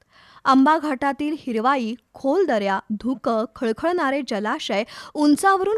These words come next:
कोसळणारे शुभ्र धबधबे यामुळं पर्यटक खुश होऊन जातात.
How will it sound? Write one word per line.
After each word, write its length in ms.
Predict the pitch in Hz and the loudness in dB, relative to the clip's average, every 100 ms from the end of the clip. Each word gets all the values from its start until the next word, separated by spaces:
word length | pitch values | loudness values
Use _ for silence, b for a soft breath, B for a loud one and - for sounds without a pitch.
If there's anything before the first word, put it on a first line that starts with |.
| - | -2
कोसळणारे 640 | 302 330 427 453 320 254 381 | -2 -2 -2 0 2 2 0
शुभ्र 400 | - 320 285 330 302 | -2 -2 0 0 -2
धबधबे 540 | 240 196 339 277 226 - B B | -4 -4 -2 -2 -2 -4 B B
यामुळं 420 | 247 262 285 302 - | 2 4 2 0 -2
पर्यटक 440 | 220 226 302 262 311 - | -2 -2 -2 -2 -4 -4
खुश 300 | 311 349 - | -2 -2 -2
होऊन 200 | 214 196 | -4 -4
जातात. 320 | 190 196 | -6 -4